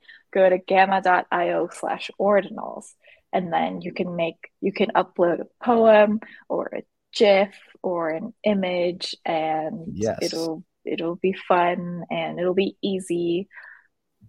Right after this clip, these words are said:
Speaker 1: It
Speaker 2: Or more
Speaker 1: should
Speaker 2: importantly, the things
Speaker 1: be
Speaker 2: we talked about now is, is like, like you mentioned earlier, a picture or something, a great document that you,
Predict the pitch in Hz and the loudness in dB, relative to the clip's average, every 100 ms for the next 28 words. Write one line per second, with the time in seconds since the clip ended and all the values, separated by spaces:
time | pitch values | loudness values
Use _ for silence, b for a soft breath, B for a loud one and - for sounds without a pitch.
0 | _ 113 147 180 220 - 226 226 147 123 | _ 6 8 10 8 10 8 10 6 4
1 | 120 156 139 135 147 117 98 - 82 80 | 4 2 4 2 2 4 2 0 -4 -2
2 | 78 - 107 127 - _ _ _ _ _ | -2 -2 4 4 4 _ _ _ _ _
3 | _ - 120 113 123 110 104 92 _ _ | _ -4 0 2 0 2 0 -2 _ _
4 | _ _ _ _ _ _ 107 104 123 123 | _ _ _ _ _ _ -6 -4 -2 0
5 | 113 107 101 95 92 110 117 80 - 87 | 0 0 -2 -4 -4 -2 -2 -4 -10 -16
6 | - 139 - - 71 - 87 87 82 85 | -4 -4 -2 -8 -10 -8 -4 -4 -4 -8
7 | _ _ _ - 113 127 120 - 113 107 | _ _ _ -16 -4 0 0 2 2 4
8 | 101 92 - _ _ - 85 92 95 73 | 2 0 -6 _ _ -8 -6 -2 -2 -2
9 | 80 82 - 73 64 - - 65 64 53 | -2 -2 -4 -10 -12 -12 -14 -12 -14 -14